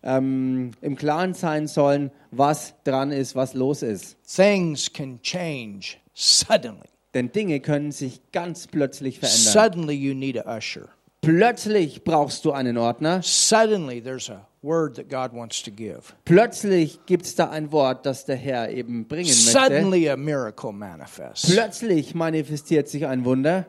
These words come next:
Speaker 2: Suddenly the doorbell rings.
Speaker 1: Plötzlich klingelt's an der Tür.
Speaker 2: You understand?
Speaker 1: Versteht ihr
Speaker 2: You're
Speaker 1: das?
Speaker 2: staying focused.
Speaker 1: Wir bleiben fokussiert.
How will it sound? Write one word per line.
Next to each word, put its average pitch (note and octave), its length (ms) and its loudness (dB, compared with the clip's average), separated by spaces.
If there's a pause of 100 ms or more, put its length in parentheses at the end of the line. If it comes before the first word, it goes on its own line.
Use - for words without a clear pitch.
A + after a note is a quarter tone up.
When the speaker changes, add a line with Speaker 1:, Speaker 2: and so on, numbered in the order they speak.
Speaker 2:
Suddenly F#3+ 1040 4
the C#3+ 100 -4
doorbell C3 600 -2
rings. A2 720 -8
Speaker 1:
Plötzlich G#3 800 2
klingelt's D#3 480 0
an C#3 180 -2
der C#3+ 140 0
Tür. G3+ 400 6
Speaker 2:
You B3+ 100 4
understand? E4+ 640 0 (160)
Speaker 1:
Versteht F3+ 440 -6
ihr G#3 200 2
Speaker 2:
You're G3 80 10
Speaker 1:
das? F3 80 6
Speaker 2:
staying A#3 600 2
focused. - 760 -4
Speaker 1:
Wir D3 100 4
bleiben F3+ 560 -6
fokussiert. G3 840 -2